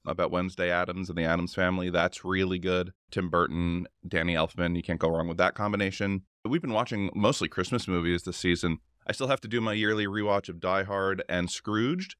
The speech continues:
but we've been watching the Santa Claus movies with my son. I gotta watch Krampus again this year, the, the horror comedy. So it's, it's gonna be a, a festive season of action and horror.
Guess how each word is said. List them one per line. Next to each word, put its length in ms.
but 120
we've 180
been 140
watching 800
the 240
Santa 320
Claus 280
movies 360
with 100
my 140
son. 580
I 60
gotta 160
watch 180
Krampus 500
again 300
this 240
year, 380
the, 260
the 140
horror 320
comedy. 560
So 180
it's, 300
it's 180
gonna 160
be 160
a, 240
a 60
festive 340
season 420
of 140
action 380
and 140
horror. 360